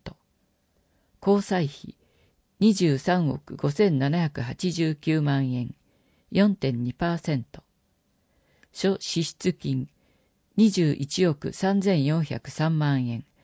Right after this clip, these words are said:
三点八パーセント。消防費、十七億六千六百二十六万円、三点一パーセント。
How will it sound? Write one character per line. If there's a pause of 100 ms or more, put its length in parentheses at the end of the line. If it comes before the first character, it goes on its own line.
(360)
三
点
八
パ
ー
セ
ン
ト。 (1200)
消
防
費、 (460)
十
七
億
六
千
六
百
二
十
六
万
円、 (500)
三
点
一
パ
ー
セ
ン
ト。